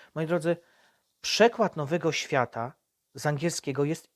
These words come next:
inny od polskiego z dwa tysiące osiemnastego, diametralnie inny. W przekładzie angielskim ten, który robi to, co jest według Pisma tutaj określone jako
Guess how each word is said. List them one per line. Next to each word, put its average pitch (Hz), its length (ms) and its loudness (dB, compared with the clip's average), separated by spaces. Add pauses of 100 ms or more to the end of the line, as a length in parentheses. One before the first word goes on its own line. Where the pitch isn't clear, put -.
inny 190 400 2
od - 160 -6
polskiego 156 540 -4
z 139 40 -10
dwa 139 220 -2
tysiące 156 420 -6
osiemnastego, 139 680 -6
diametralnie 185 960 2
inny. 113 480 -14 (960)
W - 80 -20
przekładzie 160 720 2
angielskim 147 800 -2 (500)
ten, 170 380 2 (680)
który 170 340 -4
robi 185 420 2
to, 160 180 -10
co 156 180 -4
jest 147 400 -4 (200)
według 160 440 -2
Pisma 139 380 -6
tutaj 131 340 -4
określone 143 580 -6
jako 135 340 -6